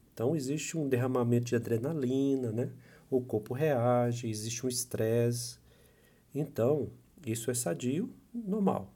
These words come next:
Só que quando perdura por demais, aí vai fazer mal,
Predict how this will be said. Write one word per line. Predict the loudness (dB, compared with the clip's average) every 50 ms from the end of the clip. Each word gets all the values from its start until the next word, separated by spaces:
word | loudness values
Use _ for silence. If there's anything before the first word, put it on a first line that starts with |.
| -20 _
Só | -8 -4 -4 -2 -4
que | -4 -2
quando | 0 2 2 2
perdura | 4 4 2 2 2 0 -2 0 2 2 2 2
por | 4 2 0 0
demais, | 0 0 2 2 4 4 2 0 -2 -6 -10 -14 -18 _ _ _ _ -20 -20 -20 -20 _ _ _ -6
aí | -6 -6
vai | -4
fazer | -4 -4 0 0 0 0
mal, | 0 -2 -2 -4 -8